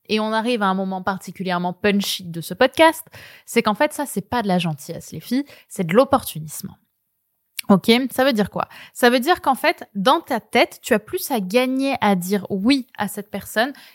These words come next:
qu'à lui dire non. Parce qu'en lui disant non, t'as peur de perdre quelque chose que cette personne te donne.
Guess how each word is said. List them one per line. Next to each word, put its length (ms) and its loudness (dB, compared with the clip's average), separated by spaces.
qu'à 160 6
lui 160 0
dire 200 -2
non. 140 -2
Parce 180 2
qu'en 120 -2
lui 220 -2
disant 420 -2
non, 240 -2
t'as 140 -2
peur 260 0
de 120 -6
perdre 420 0
quelque 260 -8
chose 200 -10
que 100 -10
cette 180 -12
personne 360 -2
te 80 -6
donne. 280 -6